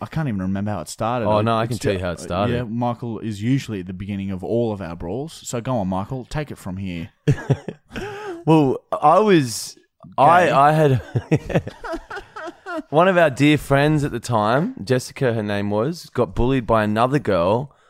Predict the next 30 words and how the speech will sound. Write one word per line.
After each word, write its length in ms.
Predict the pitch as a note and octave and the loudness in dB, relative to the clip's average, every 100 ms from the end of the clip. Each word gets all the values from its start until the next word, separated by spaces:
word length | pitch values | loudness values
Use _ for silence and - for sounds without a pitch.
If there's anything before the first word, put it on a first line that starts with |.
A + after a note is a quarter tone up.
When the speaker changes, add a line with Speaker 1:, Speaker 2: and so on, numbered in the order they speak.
| _ | _
Speaker 2:
for 160 | - G#2 | -4 0
her 140 | G#2+ | 0
skin. 600 | F#2 - - C#3+ C#3+ C2+ - _ _ _ _ _ _ - - | -2 -8 0 2 2 -2 -12 _ _ _ _ _ _ -16 -14
She 140 | - | -6
had 140 | A#2 F#2+ | -4 -2
bad 240 | G#2+ G2+ | -2 -2
skin 260 | - B2 A#2+ | -6 -2 -2
at 60 | G#2 | -2
the 60 | |
time, 440 | - G#2+ F#2 D2+ C#2+ | -4 -2 -2 -2 -8
so 160 | - | -10
she 160 | F#2 - | -10 -8
had 140 | E2+ | -8
pimples 520 | - G#2 A2 F2 E2+ F#2 | -4 -2 -2 -2 -4 -6
and 80 | F2+ | -4
it 100 | E2+ | -4
upset 360 | - - G2+ | -6 -4 -2
her. 140 | F#2+ E2+ | -2 -2
And 140 | E2+ | 0
I 120 | A2+ | 0
felt 280 | C3 D3 G#2+ | 2 2 2
bad 240 | G2+ F#2 | 2 2
for 120 | - F#2 | 0 -2
our 80 | D#2+ | -2
friend, 540 | - A2 A#2 F2 G2 _ _ _ _ | -2 0 0 -2 -8 _ _ _ _
so 160 | A#2+ | 0
I 240 | - C3 D#3 | 4 6 6
went 280 | C3+ B2 | 2 0
and 120 | A#2+ G#2+ | -2 -4
hurt 360 | G#2+ A#2 A2+ | 0 2 2